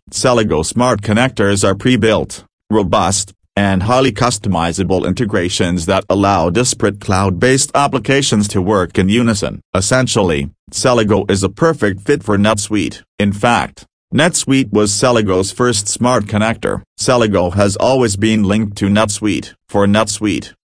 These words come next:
Celigo has nearly two dozen fully functional, out-of-the-box smart connectors, over fifty templates, and seventy app assistants.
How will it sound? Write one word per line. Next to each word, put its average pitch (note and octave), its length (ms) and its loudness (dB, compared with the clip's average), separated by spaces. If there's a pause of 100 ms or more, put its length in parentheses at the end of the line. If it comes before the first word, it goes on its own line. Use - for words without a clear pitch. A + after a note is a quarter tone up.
(120)
Celigo G2+ 560 2
has G2 260 0
nearly G#2+ 340 2
two C#3+ 180 0
dozen G#2+ 340 0
fully G2+ 320 0
functional, A2+ 640 -2 (240)
out-of-the-box A#2+ 720 2
smart A#2+ 380 0
connectors, G#2 680 0 (240)
over G2+ 300 2
fifty G#2 360 -2
templates, F#2+ 640 -4 (260)
and G2 160 0
seventy C#3 560 2
app F#2+ 260 -2
assistants. - 760 -4